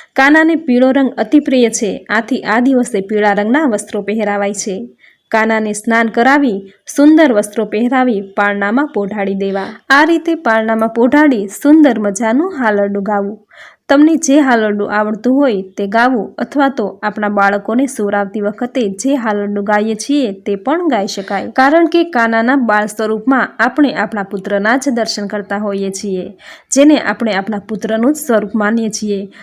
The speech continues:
આથી કાનાને જે રીતે લાડ, પ્યાર,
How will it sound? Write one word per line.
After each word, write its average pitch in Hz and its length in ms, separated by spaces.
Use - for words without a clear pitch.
આથી 247 520
કાનાને 285 460
જે 269 280
રીતે 294 300
લાડ, 220 280
પ્યાર, 247 420